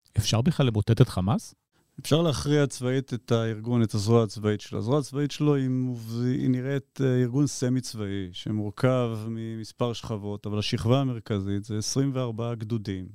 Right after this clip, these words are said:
Speaker 2: שפרוסים לאורך כל הרצועה, ואין להם פיקוד אופרטיבי מעליהם.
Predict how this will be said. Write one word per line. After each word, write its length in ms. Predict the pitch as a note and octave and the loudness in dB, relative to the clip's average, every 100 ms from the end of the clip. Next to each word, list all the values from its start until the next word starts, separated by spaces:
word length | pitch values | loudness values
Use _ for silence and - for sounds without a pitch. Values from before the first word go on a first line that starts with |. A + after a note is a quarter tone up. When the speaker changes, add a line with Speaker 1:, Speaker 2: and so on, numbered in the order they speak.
| A2+ A#2 | -16 -14
Speaker 2:
שפרוסים 840 | - F#2+ - A2 - C#3 C#3 C3 | -4 -4 -2 -4 -2 0 0 0
לאורך 280 | A2+ A#2 A2+ - | -4 -6 -8 0
כל 180 | A2+ | 2
הרצועה, 540 | A2+ G#2+ - A2+ F#2+ F2 G2 _ _ - - - - _ - | 2 0 0 0 0 0 -6 _ _ -20 -20 -20 -20 _ -8
ואין 360 | A2 G#2 C3 D#3+ | -2 2 2 4
להם 480 | C#3+ B2+ B2+ B2+ A2+ - | 2 4 4 4 0 -6
פיקוד 360 | - - B2+ | -4 0 2
אופרטיבי 680 | B2 - G#2+ G#2 B2+ A#2 A#2+ | 0 0 -2 0 0 2 2
מעליהם. 640 | A#2+ A2+ G#2+ A2+ G#2+ F#2+ | 2 2 2 2 2 -2